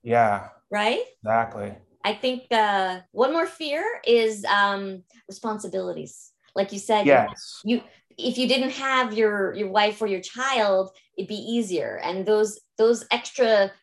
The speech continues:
Speaker 2: responsibilities kinda make you stay in that safe zone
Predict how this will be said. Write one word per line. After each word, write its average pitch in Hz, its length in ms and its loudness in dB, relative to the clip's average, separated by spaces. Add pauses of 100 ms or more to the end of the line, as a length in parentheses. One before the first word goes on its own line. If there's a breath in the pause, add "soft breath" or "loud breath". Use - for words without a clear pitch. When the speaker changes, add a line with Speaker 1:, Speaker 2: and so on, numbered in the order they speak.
Speaker 2:
responsibilities 220 1080 -2 (280 soft breath)
kinda 226 240 -4
make 214 280 -2
you 196 320 -8
stay 247 420 2
in 190 100 0
that 175 200 -2
safe 175 280 -2
zone 143 440 -4